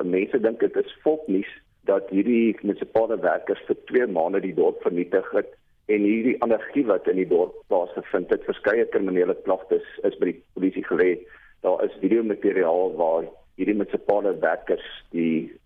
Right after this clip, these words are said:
infrastruktuur vernietig en van die munisipale werkers self verhinder. Ons het van die videomateriaal self in die hand gekry waar hulle verhinder om hulle werk te doen. En dan na twee maande, en hierdie het eintlik 'n voortsetting wat in Julie maand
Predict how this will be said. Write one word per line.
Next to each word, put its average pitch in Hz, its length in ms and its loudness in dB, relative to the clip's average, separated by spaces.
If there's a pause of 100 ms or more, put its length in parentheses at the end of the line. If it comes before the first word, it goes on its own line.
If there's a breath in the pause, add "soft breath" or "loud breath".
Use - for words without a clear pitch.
(120)
infrastruktuur - 720 0
vernietig 87 420 0 (240)
en 87 200 -2 (100)
van 92 140 -2
die 90 40 -2
munisipale 87 540 -2
werkers 80 380 -4 (100)
self 104 240 2 (320)
verhinder. 98 460 0 (500)
Ons 104 180 0
het - 140 -6
van 95 160 0
die 92 100 0
videomateriaal 92 680 2
self 98 280 0
in 92 120 0
die 78 40 2
hand 76 160 -2
gekry 76 320 -2
waar 82 140 2
hulle 90 160 -2
verhinder 92 320 0
om 92 140 -4
hulle 80 120 -2
werk 82 240 0
te 85 140 -2
doen. 87 160 -2 (580 soft breath)
En 113 140 2
dan 110 240 0
na 104 160 2 (240)
twee 120 180 2
maande, 82 480 0
en 143 140 2
hierdie 196 220 2
het 240 120 -6
eintlik 175 220 0
'n - 160 -6
voortsetting 123 480 0
wat 101 220 0 (200)
in 104 300 -2
Julie 120 280 4
maand 95 300 -2